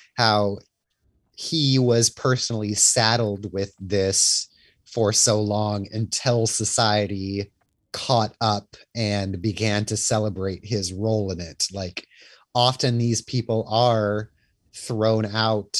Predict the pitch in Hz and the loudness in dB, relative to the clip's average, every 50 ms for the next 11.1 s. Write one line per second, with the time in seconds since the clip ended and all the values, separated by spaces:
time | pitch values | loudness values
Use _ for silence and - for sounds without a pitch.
0 | - - - 110 104 101 101 101 104 104 101 95 95 95 92 - - - - 110 | -6 -4 -4 -2 0 0 2 2 0 0 -2 -2 -4 -4 -4 -4 -6 -6 -6 -4
1 | 104 95 95 98 90 87 85 87 87 _ _ _ _ _ - - 101 98 - 98 | -2 -2 -2 -2 -4 -4 -10 -14 -18 _ _ _ _ _ -14 -10 -10 -8 -6 -4
2 | 98 95 120 123 - - - - - - _ _ - _ _ _ - 104 95 - | -2 0 0 0 0 -4 -12 -16 -16 -18 _ _ -20 _ _ _ -12 -12 -10 -10
3 | - 120 120 107 104 104 104 107 107 - 110 101 - 104 113 - - 120 127 120 | -8 -6 -4 -4 -4 -4 -4 -6 -8 -8 -8 -6 -2 -2 -2 0 0 0 2 2
4 | 120 107 110 117 127 147 131 104 98 92 - - - 104 101 92 - 113 95 92 | 2 2 4 4 4 4 4 2 -2 -6 -8 -8 -6 -6 -4 -2 -2 -2 -2 -2
5 | 101 101 92 - - - - 131 120 120 117 107 95 104 117 127 113 - - 95 | -4 -4 0 2 2 2 2 2 2 2 2 2 2 2 2 2 0 -2 -6 -8
6 | 92 92 - - - 101 98 98 95 95 95 - _ - - - _ - 104 107 | -8 -8 -6 -4 -2 -2 0 0 0 -2 -4 -6 _ -20 -20 -20 _ -8 -2 0
7 | 117 101 104 104 - 110 98 110 107 98 - - 113 107 107 98 92 107 101 - | 0 0 0 0 -2 -2 0 0 -2 -2 -2 -2 -2 -2 -2 -2 -2 0 0 2
8 | - 123 110 - - 110 101 - 117 107 - 113 104 104 95 98 104 104 113 113 | 2 2 0 0 -2 -4 -2 0 0 0 0 0 -2 -2 0 0 0 2 2 2
9 | 107 101 98 98 98 95 98 95 101 92 - 107 98 92 - 101 101 104 110 110 | 0 0 -2 -4 -4 -4 -6 -6 -6 -6 -2 -2 -2 -2 -2 -2 -2 0 0 0
10 | 104 101 92 98 98 104 98 92 - - 127 120 117 113 107 104 101 98 95 104 | 0 0 0 0 0 0 0 -2 -2 -2 2 2 4 4 4 2 2 0 0 -2
11 | 117 | -4